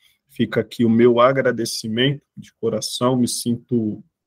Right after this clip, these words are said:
assim, lisonjeado, muito grato a Deus por aqui estar,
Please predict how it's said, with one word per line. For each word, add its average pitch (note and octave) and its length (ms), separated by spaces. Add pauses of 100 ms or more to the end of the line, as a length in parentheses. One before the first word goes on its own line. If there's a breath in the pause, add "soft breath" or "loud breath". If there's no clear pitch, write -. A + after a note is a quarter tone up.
assim, A2 760
lisonjeado, A2+ 1300
muito A2+ 480
grato A#2 560
a A#2 40
Deus A2+ 600 (420)
por G#2+ 240
aqui G#2 300
estar, B2 580